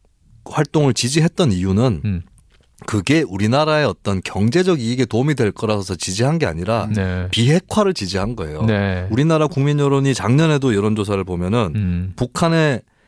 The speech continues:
Speaker 1: 핵실험에 맞서서 독자적으로 핵무장하자,
Speaker 2: 음.
Speaker 1: 혹은 미국 전술핵을 재배치받아야 한다.
Speaker 2: 네.
Speaker 1: 이 여론이 굉장히 높게 나타납니다.
Speaker 2: 네.
Speaker 1: 근데 그랬던 여론이 북한이 비핵화로 간단다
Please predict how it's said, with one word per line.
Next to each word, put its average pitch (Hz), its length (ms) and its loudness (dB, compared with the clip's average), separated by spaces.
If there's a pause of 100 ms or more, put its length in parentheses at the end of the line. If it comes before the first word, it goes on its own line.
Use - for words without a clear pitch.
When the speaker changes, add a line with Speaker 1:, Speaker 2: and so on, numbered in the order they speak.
(120)
Speaker 1:
핵실험에 160 400 2
맞서서 104 600 0
독자적으로 139 880 0
핵무장하자, 113 760 -2 (140)
Speaker 2:
음. 90 180 -2
Speaker 1:
혹은 160 340 0 (340)
미국 156 400 0
전술핵을 139 920 2
재배치받아야 120 680 0
한다. 87 360 -6
Speaker 2:
네. 95 220 -12
Speaker 1:
이 185 100 2
여론이 135 440 0
굉장히 180 480 2
높게 92 260 -2
나타납니다. 78 580 -6
Speaker 2:
네. 87 280 -2 (340)
Speaker 1:
근데 160 220 2
그랬던 160 460 0
여론이 117 440 0 (240)
북한이 160 340 0
비핵화로 139 460 0
간단다 147 560 0